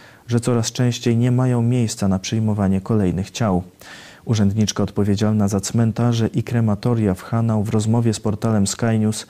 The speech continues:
poinformowała, że ciała, które nie mieszczą się w kostnicach, trafiają do kontenera transportowego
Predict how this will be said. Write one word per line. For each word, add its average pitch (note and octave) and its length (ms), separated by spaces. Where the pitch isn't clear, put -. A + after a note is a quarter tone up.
poinformowała, A2 760
że F2 120
ciała, A2 320
które G2+ 260
nie A#2 180
mieszczą A#2 340
się F#2+ 140
w - 80
kostnicach, A2+ 680
trafiają A#2+ 520
do G#2+ 140
kontenera A2 720
transportowego G#2 1000